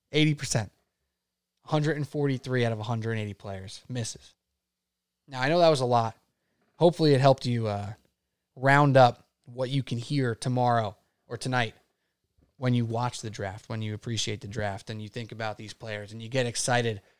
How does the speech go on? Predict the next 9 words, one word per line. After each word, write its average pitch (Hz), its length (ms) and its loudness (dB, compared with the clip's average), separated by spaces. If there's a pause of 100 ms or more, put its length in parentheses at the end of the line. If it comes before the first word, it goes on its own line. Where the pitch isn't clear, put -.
about 123 320 0
somebody 117 520 -2 (300)
that 139 140 -8
the 131 100 -2
Knicks 131 260 -2
pick - 380 -4 (340)
at 117 140 -8
pick 131 200 -4
twenty-one. 110 600 -2